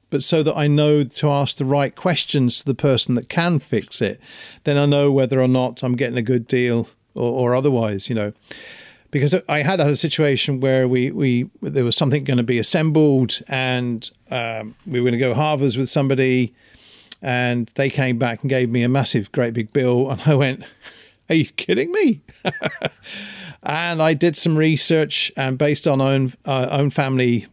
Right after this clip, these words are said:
knowledge, because my dad happened to be in that business, we realized it was half that price, and he was gonna get me to pay for the whole lot, but it just bumped the price up.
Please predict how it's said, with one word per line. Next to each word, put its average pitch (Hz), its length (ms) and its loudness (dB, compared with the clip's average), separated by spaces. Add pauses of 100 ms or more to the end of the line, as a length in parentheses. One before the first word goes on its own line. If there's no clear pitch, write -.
knowledge, 156 520 0
because 131 500 -4
my 135 80 -4
dad 135 240 0
happened 120 200 -2
to 120 60 -4
be 123 140 0
in 120 100 2
that 120 180 -2
business, 143 640 0 (640)
we 151 220 -2
realized 143 420 0
it 151 80 -2
was - 120 -4
half 135 280 -2
that 139 200 -2
price, 175 420 0
and 127 100 -2
he 127 60 0
was 127 120 -2
gonna 131 180 -2
get 139 200 -2
me 131 100 0
to 123 80 -4
pay 131 240 -2
for 120 100 -8
the 120 80 -4
whole 135 260 2
lot, 180 300 -2 (100)
but 127 100 -4
it 113 100 -2
just - 240 -4
bumped 127 200 -2
the 127 80 -4
price 135 340 0
up. 180 200 0